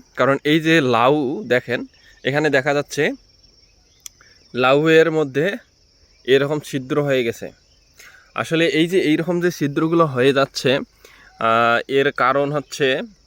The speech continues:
কী রোগের কারণে হচ্ছে এই ছিদ্রগুলো? আসলে এ-, এটা কোনো রোগ নয়, অর্থাৎ পাখি বর্তমানে হচ্ছে, আহ,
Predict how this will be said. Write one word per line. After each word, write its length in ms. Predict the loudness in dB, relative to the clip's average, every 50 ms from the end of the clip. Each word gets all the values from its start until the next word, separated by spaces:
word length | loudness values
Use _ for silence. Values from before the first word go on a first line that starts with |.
| _ _ _ _ _ _ _ _ _ _ _ _ _ _ _ _ _ _ _ _ _ _ _ _ _ _ _ _ _ _ _ _ _ _ _ _ _ _ _ _ _ _ _ _ _ _ _ _ _ _ _ _ _
কী 180 | -2 0 4
রোগের 280 | 4 4 4 4 2 2
কারণে 340 | 2 2 2 2 2 0 -2
হচ্ছে 420 | -2 -4 -6 -8 -8 -8 -8 -8 -10 _ _ _ _ _ _ -4
এই 120 | -4 -4
ছিদ্রগুলো? 580 | -4 -4 -12 -8 -4 -4 -4 -4 -4 -6 -10 -10 -12 _ _ _ _ -20 -20 -20 -20 -14 -10
আসলে 420 | -10 -6 0 2 2 2 2 2 -2 -2
এ-, 200 | -4 -6 -4 -4
এটা 160 | -6 -6 -6
কোনো 180 | -6 -4 -4 -2
রোগ 260 | 2 2 0 0 0
নয়, 260 | 0 0 0 0 -2 -4 _ _ _ -20 _ _ _ _ _ _ _ _ _ -6
অর্থাৎ 320 | -6 -4 0 2 2 2 2 _ _ _ _ _ _ _ _ _ -4
পাখি 600 | -2 -2 -2 -2 -4 -4 -2 0 0 0 -2 -4
বর্তমানে 540 | -2 -2 -2 -2 -4 -6 -4 -4 -2 -4 -4
হচ্ছে, 420 | -6 -10 -12 -8 -6 -4 -4 -4 -8 _ _ _ _ _ _ -8
আহ, 340 | -4 -2 0 2 2 0